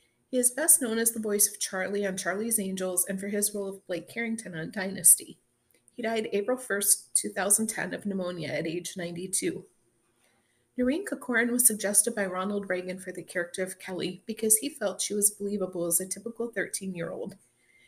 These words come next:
She began appearing in films in nineteen fifty-one and was on various television shows before getting the role of Kelly. After the series ended, she made a few appearances on shows including Doctor Kildare,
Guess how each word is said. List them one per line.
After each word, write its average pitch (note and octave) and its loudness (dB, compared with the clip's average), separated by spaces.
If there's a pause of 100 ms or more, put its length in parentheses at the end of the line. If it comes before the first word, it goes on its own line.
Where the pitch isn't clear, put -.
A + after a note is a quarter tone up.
She - -2
began E4 0
appearing G#3 2
in G#3+ 4
films G3 4
in F3+ -6
nineteen G#3 -2
fifty-one F3+ -2
and G3+ 0
was G#3+ 4
on G#3+ 0
various G#3+ 4
television F#3 -4 (160)
shows E3+ 0
before - -2
getting G3 -4
the F#3+ -8
role E3+ -4
of F#3 -10
Kelly. - -8 (920)
After B3+ 2
the E4 2
series A3+ 6
ended, F#3 -2
she - 0
made G#3+ 2
a G#3+ 0
few C4+ -4
appearances G#3 0
on G#3 2
shows F#3 0
including F#3+ -4
Doctor E3 -6
Kildare, F#3 -4